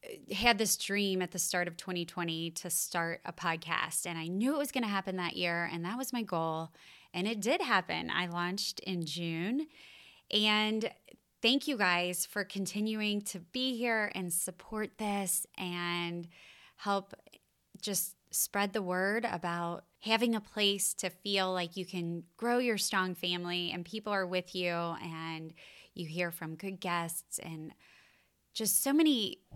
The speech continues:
hopefully really great actionable ideas that you can place into your family when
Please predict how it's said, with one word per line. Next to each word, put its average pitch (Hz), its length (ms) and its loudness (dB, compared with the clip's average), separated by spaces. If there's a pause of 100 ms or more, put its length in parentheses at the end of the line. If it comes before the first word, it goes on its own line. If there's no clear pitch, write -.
(120)
hopefully 320 500 2
really 240 720 4
great 185 380 2
actionable 180 720 0
ideas 160 800 -4
that - 140 -6
you 185 100 0
can 180 180 -4
place 170 300 -4
into 175 140 -2
your 160 180 -4
family 160 760 -6
when 160 520 -4